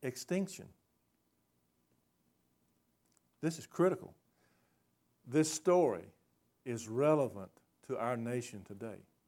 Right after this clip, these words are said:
My friends, in my view, America is a nation in trouble. Our house is divided.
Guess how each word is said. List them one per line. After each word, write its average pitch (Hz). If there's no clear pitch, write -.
My 127
friends, 160
in 131
my 165
view, 123
America 127
is 113
a 117
nation 120
in 104
trouble. -
Our 127
house 151
is 117
divided. 113